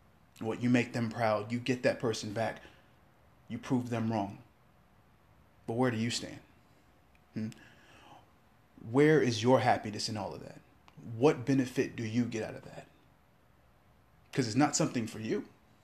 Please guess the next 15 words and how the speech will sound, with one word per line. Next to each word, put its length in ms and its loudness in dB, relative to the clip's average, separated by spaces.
It's 180 -4
not 140 2
something 360 -2
that 160 -2
you 120 4
did 240 0
for 160 -6
yourself. 480 -4
It's 80 -10
something 180 -2
you 60 -2
did 160 -2
for 60 -6
someone 320 -2
else. 340 -10